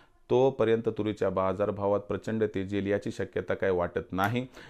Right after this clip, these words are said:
विक्रीचा विचार करत असाल तर तुम्हाला सांगतो, सध्या तूर विकण्यापेक्षा जर आपण थांबला, तीन चार महिने वेट केलं, तर तुम्हाला दीड ते दोन हजार रुपये प्रति क्विंटल होऊ शकतो फायदा.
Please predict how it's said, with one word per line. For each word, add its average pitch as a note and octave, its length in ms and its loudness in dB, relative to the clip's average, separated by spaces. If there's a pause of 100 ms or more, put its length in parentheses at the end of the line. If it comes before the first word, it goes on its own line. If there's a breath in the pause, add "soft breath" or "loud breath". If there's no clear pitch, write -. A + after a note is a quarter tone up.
(120)
विक्रीचा C3 400 2
विचार B2 320 4
करत A#2+ 300 4
असाल A#2 340 2
तर A#2 60 2
तुम्हाला A#2 400 0
सांगतो, A2+ 360 -2
सध्या A2+ 340 2
तूर B2 240 0
विकण्यापेक्षा A2+ 680 0
जर A2 180 2
आपण G#2+ 360 0
थांबला, G#2 320 0
तीन A#2 220 -2
चार A#2 200 2
महिने G#2+ 260 -4
वेट G#2 300 2
केलं, G#2+ 240 2
तर G#2 40 2
तुम्हाला G#2+ 380 -2
दीड A2+ 300 -2
ते A#2+ 40 0
दोन G#2+ 200 0
हजार G2+ 160 -2
रुपये G2 200 -6
प्रति G2 220 -2
क्विंटल A2 280 0
होऊ G2+ 200 -2
शकतो F#2 340 -4
फायदा. F2+ 360 2